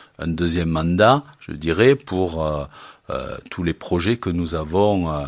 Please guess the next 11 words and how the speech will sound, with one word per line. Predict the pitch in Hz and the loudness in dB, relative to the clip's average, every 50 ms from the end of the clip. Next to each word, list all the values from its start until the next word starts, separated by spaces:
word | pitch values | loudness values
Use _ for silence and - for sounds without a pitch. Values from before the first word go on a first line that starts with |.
| 69 69 - | -8 -12 -12
toute | - 90 - - | -12 -8 -6 -4
l'équipe, | 80 78 76 - - - 131 127 127 - 127 127 135 135 - - - - - _ _ - | -4 -4 -6 -8 -6 -6 -6 -6 -4 -4 -2 -2 -2 -6 -12 -18 -20 -20 -20 _ _ -6
euh, | 76 78 71 67 67 65 64 62 60 58 50 - - - - - - - | -6 -4 -4 -4 -4 -6 -6 -8 -8 -10 -12 -12 -14 -14 -16 -14 -16 -14
mis | - 78 82 87 87 87 90 90 87 | -10 -6 -4 -2 0 0 0 2 0
en | 82 85 85 | 0 0 -2
place | - - 117 120 123 135 127 - - | 0 4 6 8 8 8 6 4 2
et | 110 92 | 0 0
que | - - 87 | 0 -2 -4
nous | 80 82 82 | -2 -2 -4
comptons | - - 87 82 80 - - 110 110 | -2 0 0 0 2 2 2 2 2
réaliser. | 104 - 98 92 87 85 82 78 73 65 65 69 | 2 4 4 4 4 4 2 -4 -8 -10 -12 -12